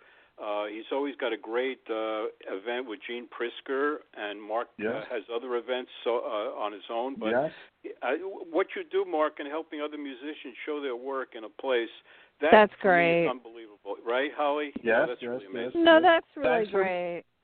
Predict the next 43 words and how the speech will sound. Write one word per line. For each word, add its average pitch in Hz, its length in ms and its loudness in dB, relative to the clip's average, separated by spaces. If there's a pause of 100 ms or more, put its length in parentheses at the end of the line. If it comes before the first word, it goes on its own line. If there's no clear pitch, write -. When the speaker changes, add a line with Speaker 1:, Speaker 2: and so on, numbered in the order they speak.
(160)
Speaker 3:
No. 220 280 -6
Speaker 2:
thanks 196 240 -2
for 196 100 -2
mentioning 185 480 -4
Gene 170 260 -2
Speaker 3:
That's 180 240 -2
Speaker 2:
Pritzker, 190 240 -6
but 160 220 -4 (260)
other 185 280 -2
luminaries 180 800 -8
are, 160 260 -12
uh, 147 300 -14
uh, - 20 -10
participate 156 800 -14
frequently, 147 560 -6
like 135 280 2 (680)
Suzanne 156 480 0
Vega, 160 800 -4 (320)
Speaker 1:
Yeah. 131 420 8
Speaker 2:
And, 110 100 -10
uh, 110 200 -14
Paul 151 220 0
Speaker 3:
Yep. 170 240 8
Speaker 2:
Mills, 147 400 -6
and 147 140 -6
then, 160 220 -4 (220)
and 151 160 -2
then 160 100 2
all 175 180 2
the 180 80 -12
musicians 175 580 -14
that 175 80 -14
are 160 60 -8
on 156 140 -10
this 151 120 -16 (100)
new 160 140 -6
album 214 360 -2
I 143 100 -6
just 135 280 -16
did, 135 220 -6
like 123 220 -8
Tommy 135 340 -6
Campbell, 202 520 -2